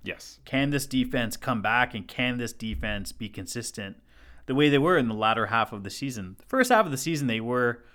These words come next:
Speaker 2: on paper good, but they weren't performing the way they needed to.
Speaker 1: No, I agree.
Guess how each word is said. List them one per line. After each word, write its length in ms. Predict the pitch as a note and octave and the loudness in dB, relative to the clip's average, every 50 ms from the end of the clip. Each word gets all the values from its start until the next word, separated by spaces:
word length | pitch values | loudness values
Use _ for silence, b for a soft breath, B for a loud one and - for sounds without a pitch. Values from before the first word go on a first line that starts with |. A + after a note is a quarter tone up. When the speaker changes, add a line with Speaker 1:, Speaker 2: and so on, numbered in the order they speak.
| b b b b b | b b b b b
Speaker 2:
on 140 | - - - | -8 -8 -6
paper 320 | - C3 C#3+ D3+ - F#3 | -4 -2 -2 0 0 0
good, 400 | E3+ D3 F3 F#3+ G#3+ A#3+ B3 D4 - - - _ | 2 4 4 4 4 4 2 0 -8 -12 -14 _
but 140 | - A#2+ G#2+ | -4 -2 0
they 100 | A#2+ A#2+ | 0 0
weren't 440 | A#2+ A2+ A#2 B2 C3 C3+ C3 C3 - | 0 0 0 2 2 0 -2 -4 -12
performing 580 | - - - - A#2 A#2 A#2 A#2 A#2 A2 G#2+ G#2 | -16 -14 -8 -4 -2 -2 0 0 -2 -2 -2 -4
the 80 | G#2 | -4
way 200 | G2+ G#2 G#2 G#2 G2+ | -4 -4 -4 -4 -4
they 80 | G2+ | -6
needed 340 | G2 G2 G2+ G2+ G2 F2+ - | -6 -6 -8 -8 -8 -10 -14
to. 220 | - - - - - - - - | -14 -16 -16 -16 -18 -18 -10 -4
Speaker 1:
No, 160 | - A#2+ G#2 - - | -4 -2 -2 -4 -4
I 80 | G2 | -6
agree. 280 | G#2+ G#2+ G#2 F#2+ D2+ | -6 -6 -6 -10 -12